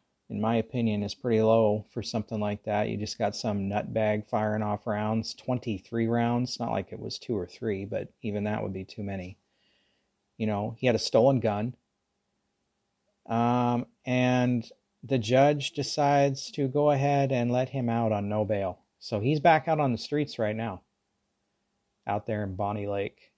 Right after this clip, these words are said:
And you gotta wonder, what is this judge thinking? It's Pierce County Superior Court Judge Stanley Rumbaugh. And who knows what that guy's line of thinking was with that. I mean, they did,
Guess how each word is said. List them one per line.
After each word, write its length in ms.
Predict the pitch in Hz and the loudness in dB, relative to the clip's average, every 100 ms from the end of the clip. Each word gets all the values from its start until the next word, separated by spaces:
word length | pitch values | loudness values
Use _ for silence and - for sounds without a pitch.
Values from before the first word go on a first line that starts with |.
| _ | _
And 140 | - 110 | -8 -4
you 100 | 110 | 0
gotta 160 | 123 | 2
wonder, 640 | 117 135 147 113 110 113 135 _ _ _ _ _ _ _ _ _ _ _ | 2 2 4 4 4 2 -2 _ _ _ _ _ _ _ _ _ _ _
what 160 | 120 151 | 0 2
is 120 | 170 | 2
this 180 | 170 - | 0 -4
judge 680 | - 107 143 113 101 - - - | -8 2 4 4 0 -10 -14 -8
thinking? 440 | 139 151 90 92 - _ _ _ _ _ - | -8 -8 -14 -18 -20 _ _ _ _ _ -20
It's 80 | - | -8
Pierce 320 | - 151 - | 0 0 0
County 320 | 160 143 139 | -2 2 2
Superior 600 | 127 127 - 139 135 123 | 0 -4 2 4 6 4
Court 340 | - 135 123 117 | 2 2 2 4
Judge 320 | 127 113 - | 2 2 0
Stanley 540 | - 127 127 123 113 | -8 -2 0 2 2
Rumbaugh. 840 | 98 101 120 123 101 95 92 92 - _ _ _ _ _ _ _ _ _ - | 0 0 2 2 2 2 0 -2 -6 _ _ _ _ _ _ _ _ _ -10
And 160 | 104 107 | -6 -4
who 320 | 95 165 160 | -2 0 2
knows 600 | 107 120 123 95 95 - | 2 4 4 2 -4 -4
what 240 | 110 - | -4 0
that 260 | 131 131 120 | 0 0 0
guy's 340 | 110 101 98 | 0 0 -2
line 240 | 101 101 101 | -6 -6 -8
of 120 | - | -8
thinking 420 | 113 107 110 101 | -6 -4 -6 -4
was 340 | 101 101 98 | -4 -4 -4
with 180 | - 101 | -8 -6
that. 340 | 113 110 92 - | 0 0 0 -4
I 80 | |
mean, 180 | 104 101 | -6 -2
they 140 | 107 110 | 0 0
did, 160 | 120 | -2